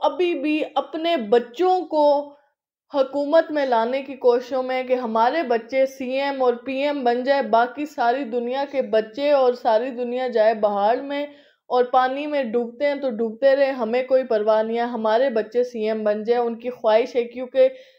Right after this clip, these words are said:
जैसे छोटे बच्चे की ख्वाहिश होती है ना, "मुझे लॉलीपॉप चाहिए", वैसे ही हमजा शहबाज की बड़ी ही मासूम ख्वाहिश है कि उन्हें सीएम पंजाब बना दिया जाए और पाकिस्तान के सबसे बड़े सूबे का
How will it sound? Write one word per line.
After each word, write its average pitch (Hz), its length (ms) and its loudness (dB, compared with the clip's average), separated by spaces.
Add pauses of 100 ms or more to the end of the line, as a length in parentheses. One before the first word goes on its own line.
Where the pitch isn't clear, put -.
(160)
जैसे 262 320 4
छोटे 269 340 0
बच्चे 285 320 -6
की 277 120 -12
ख्वाहिश 269 340 0
होती 294 200 -8
है 311 120 -4
ना, 320 100 -2
"मुझे 294 320 -6
लॉलीपॉप 254 880 -2
चाहिए", 247 320 0
वैसे 233 340 0
ही 277 80 -2
हमजा 247 340 -2
शहबाज 226 500 0
की 233 160 -10
बड़ी 247 340 2
ही 269 240 -6
मासूम 262 560 -2
ख्वाहिश 226 420 0
है 240 120 0
कि 240 160 -6
उन्हें 247 340 -4 (540)
सीएम 330 500 0 (140)
पंजाब 269 500 4
बना 233 360 -2
दिया 226 300 0
जाए 220 220 2
और 240 160 0
पाकिस्तान 247 600 -2
के 254 100 -4
सबसे 294 480 -4
बड़े 240 300 4
सूबे 247 400 0
का 247 220 2